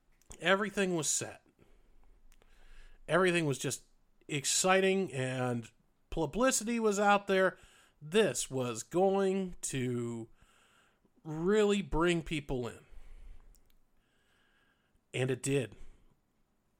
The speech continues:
An estimated forty thousand people showed up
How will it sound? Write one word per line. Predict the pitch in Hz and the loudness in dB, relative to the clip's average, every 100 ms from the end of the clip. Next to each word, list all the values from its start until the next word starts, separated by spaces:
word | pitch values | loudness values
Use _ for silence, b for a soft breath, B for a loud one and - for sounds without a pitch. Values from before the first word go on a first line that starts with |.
| _ _ _ _ _ _ _ | _ _ _ _ _ _ _
An | 127 | -4
estimated | 147 180 180 175 165 143 | -2 -2 -2 -2 -2 -4
forty | - 214 233 247 | -6 -2 0 -2
thousand | 202 - 170 175 196 185 185 180 | -6 -4 4 6 6 4 -4 -4
people | 175 175 120 | -6 -6 -8
showed | 117 - 143 151 156 | -6 -6 0 0 2
up | 143 135 - - | -2 -4 -8 -12